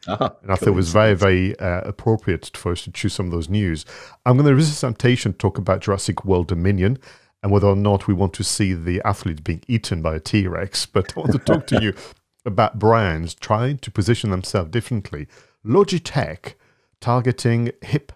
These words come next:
Speaker 2: tech creators, and Visit Essex, who wants to attract tourism, really, because they claim, and I'm probably rightly so, that they have a strong heritage, historical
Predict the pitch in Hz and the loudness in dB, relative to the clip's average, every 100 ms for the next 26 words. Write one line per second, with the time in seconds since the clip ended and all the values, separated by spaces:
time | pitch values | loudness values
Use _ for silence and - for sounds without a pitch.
0 | _ _ _ - 113 - - _ - - | _ _ _ -6 -6 -10 -18 _ -16 -4
1 | 95 95 92 - 90 135 180 - _ _ | 0 2 0 -2 -6 -8 -8 -14 _ _
2 | _ _ _ _ 101 104 107 - 101 95 | _ _ _ _ 2 2 2 -2 -6 0
3 | 107 104 - 101 - 82 - 107 95 101 | 0 0 -2 -4 -4 -6 -4 -2 0 -2
4 | - - 107 104 104 - 104 - - 180 | -6 -6 -4 -4 -6 -4 -6 -4 -4 -2
5 | 156 80 78 95 110 76 71 90 - 92 | -2 -6 -4 -4 -4 -6 -8 -8 -2 -2
6 | 92 - 107 92 - 123 113 78 85 - | -2 -6 -10 -8 -2 0 0 -4 -8 -14
7 | _ - 95 92 - - 127 98 80 123 | _ -8 -4 -4 -4 -8 -8 -4 -2 -4
8 | - 117 - 80 - - 92 87 95 87 | -4 -8 -6 -6 -8 -18 -16 -6 -4 -2
9 | 87 - 107 98 - 104 107 - 73 - | -4 -2 -2 -2 0 0 0 -8 -10 -10
10 | 92 80 107 98 90 80 | -10 -4 -2 -2 -4 -8